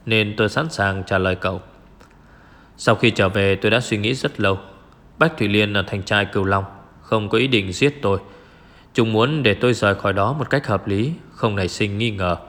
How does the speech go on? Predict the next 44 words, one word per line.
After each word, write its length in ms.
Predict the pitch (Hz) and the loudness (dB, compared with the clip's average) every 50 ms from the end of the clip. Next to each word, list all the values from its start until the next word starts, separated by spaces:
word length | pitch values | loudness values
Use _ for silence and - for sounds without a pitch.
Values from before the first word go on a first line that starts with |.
| - - - - - - - - - - - - - - | -20 -20 -20 -20 -20 -20 -20 -20 -20 -20 -20 -20 -20 -4
Sau 160 | - - 131 | 0 2 4
đó 260 | 104 104 107 120 143 | 6 6 6 6 4
Dược 200 | 135 127 123 107 | 4 4 2 2
Bất 180 | 139 139 135 - | 2 2 0 0
Nhiên 180 | 110 107 107 101 | 0 0 0 0
lại 100 | 98 95 | -2 -2
kịp 180 | - 107 98 - | -4 -4 -4 -2
thời 160 | - 101 95 | -2 -2 0
xuất 200 | 92 - - - | 0 -2 -2 -2
hiện, 180 | - 110 95 92 - - - - - - - - | -2 -2 -4 -4 -6 -12 -20 -20 -20 -20 -10 -4
còn 280 | - 110 107 104 101 | 0 0 0 0 0
dẫn 200 | 98 117 131 151 143 | 0 0 0 0 0
theo 120 | - 107 101 | -2 -2 -2
tôi 320 | - - 101 101 98 95 | 0 0 0 2 0 0
trốn 220 | - - 101 107 123 | 0 -2 -2 -2 -2
thoát 280 | - - 160 175 - - | -2 -2 -2 -2 0 -2
đầy 140 | 107 104 95 | -2 -2 -2
ngoạn 200 | 95 104 - 104 | -2 -4 -4 -2
mục. 260 | 101 98 92 - - - - - - - - - - - - - | -2 -2 -2 -4 -10 -20 -20 -20 -20 -20 -20 -20 -20 -20 -4 0
Ông 200 | - 135 123 113 | 2 2 2 4
và 220 | 104 110 101 98 | 4 4 4 6
Bách 200 | 95 117 151 - - | 4 4 2 2 0
Thủy 80 | 117 | -2
Liên 260 | 101 101 101 101 98 95 | 0 2 2 2 2 0
đã 80 | 104 | -2
sắp 220 | 113 - - - - | 0 0 -2 0 0
xếp 160 | - 160 156 | 0 0 0
mọi 140 | 123 98 95 | 0 -2 -4
chuyện 360 | - - 104 98 92 90 90 | -2 -2 -2 -2 -2 -2 -4
đúng 140 | 110 131 143 | -4 -4 -2
không?" 200 | - 113 95 - - - - - - - - - - - - - - - - - - - - - - - - | -2 -2 -2 -2 -4 -10 -20 -20 -20 -20 -20 -20 -20 -20 -20 -20 -20 -20 -20 -20 -20 -20 -20 -20 -20 -20 -8
"Sao 300 | - - 113 104 107 107 | 0 2 4 6 6 4
thế 160 | 104 - 156 | 4 2 2
được, 260 | 151 127 107 107 107 107 - - - - - | 4 4 4 4 2 0 -6 -14 -20 -4 2
tôi 120 | - 143 131 | 2 4 4
và 100 | 117 107 - | 4 2 2
chúng 220 | - 113 127 160 | 0 0 2 2
là 80 | 170 131 | 2 2
đối 140 | 104 113 156 | 4 2 2
thủ 240 | - - 110 98 | 2 2 0 2
mà." 240 | 95 92 98 95 95 - - - - - - - - - - - - - - - - - - - - - | 2 2 2 2 0 -2 -10 -18 -20 -20 -20 -20 -20 -20 -20 -20 -20 -20 -20 -20 -20 -20 -20 -18 -4 0
"Ông 140 | - 127 117 | 0 2 2
chỉ 160 | - 110 101 | 4 2 4
đặt 160 | 95 104 98 | 4 2 0